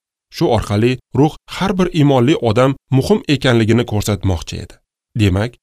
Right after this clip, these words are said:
jamoat to'la to'kis bo'lishi uchun jamoatning har bir a'zosi o'z hissasini qo'shishi kerak. Hamma masihiylar bir-biri bilan o'zaro bog'liq bo'lishlari darkor. Biz hammamiz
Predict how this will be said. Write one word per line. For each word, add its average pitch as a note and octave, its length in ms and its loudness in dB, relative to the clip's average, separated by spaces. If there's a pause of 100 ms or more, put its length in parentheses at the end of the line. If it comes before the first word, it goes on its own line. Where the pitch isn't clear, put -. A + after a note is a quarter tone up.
jamoat E3 420 0
to'la D#3 220 0
to'kis C3 340 -4
bo'lishi A#2 360 0
uchun D#3 300 0 (160)
jamoatning D#3+ 580 0
har F#3 320 -6
bir F#3+ 140 -2
a'zosi C#3+ 440 0 (160)
o'z F#3 220 0
hissasini C3 600 -2
qo'shishi G#2 340 -4
kerak. - 280 -12 (380)
Hamma F3+ 260 0
masihiylar A2+ 560 0 (160)
bir-biri C3+ 440 0
bilan C#3 260 2
o'zaro C#3 280 2
bog'liq C#3 400 0
bo'lishlari F#2+ 560 -2
darkor. F2+ 360 -6 (460)
Biz C3 180 0
hammamiz D3 540 0